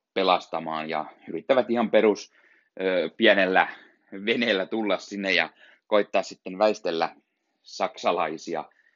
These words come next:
öö, hävittäjiä ja mahdollisia, öö, sukellusveneitä. Ja sitten tosiaan oli se Tom Hardin, öö, näyttelemä lentäjä,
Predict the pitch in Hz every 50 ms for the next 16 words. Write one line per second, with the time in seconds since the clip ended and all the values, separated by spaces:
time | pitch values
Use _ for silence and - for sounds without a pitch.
0 | _ _ _ _ 82 82 82 80 80 - - - - 82 - - - - - -
1 | - - 92 95 87 95 92 82 _ _ - 85 82 80 80 82 85 82 78 76
2 | 76 76 73 - - - - _ _ _ _ - 90 90 85 87 87 85 82 78
3 | - - 85 78 76 73 - _ _ _ _ _ _ - - - 71 76 80 76
4 | - - - - - _ - - - - 98 - - 98 85 80 73 73 - -
5 | 73 76 82 82 95 95 98 101 98 95 90 82 80 78 - 78 73 - _ _
6 | _ _ _ _ _ _ _ _ _ _ _ _ _ - - _ _ _ _ _
7 | _ _ _ - 101 110 113 92 110 104 98 95 90 87 92 87 87 85 82 82
8 | 82 85 80 85 82 - _ _ _ _ - 92 90 90 90 80 - 90 87 85
9 | 85 80 82 82 80 78 - _ _ _ _ _ _ _ _ _ _ - - 80
10 | 78 78 78 76 - - - - 90 85 80 - _ - 82 85 80 82 78 62
11 | - - - - - - _ _ _ - 80 80 82 90 92 95 95 85 85 85
12 | 73 82 80 80 78 76 76